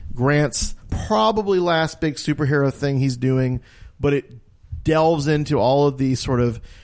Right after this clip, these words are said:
D C universes that are out there, specifically older characters, uh, like the Charlton characters that were the basis of the Watchmen series.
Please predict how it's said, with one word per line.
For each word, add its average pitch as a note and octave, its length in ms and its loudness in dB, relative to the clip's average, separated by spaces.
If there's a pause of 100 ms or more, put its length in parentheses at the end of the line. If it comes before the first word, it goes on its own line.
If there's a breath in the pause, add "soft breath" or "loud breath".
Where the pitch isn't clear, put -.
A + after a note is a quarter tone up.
(260 soft breath)
D C#3+ 240 2
C C#3 380 2
universes B2 720 2
that A#2+ 100 0
are A2+ 100 2
out A2 240 0
there, A#2 280 0 (240 loud breath)
specifically D3+ 760 0
older C#3+ 380 2
characters, B2+ 920 0 (360 soft breath)
uh, - 80 -4
like A#2+ 220 -2
the - 60 -18
Charlton C#3+ 440 0
characters C3+ 600 0
that B2 80 -2
were B2+ 120 0
the A#2+ 80 0
basis B2+ 420 -2
of A2+ 100 -2
the A2+ 60 -2
Watchmen D3+ 520 0
series. D3 680 0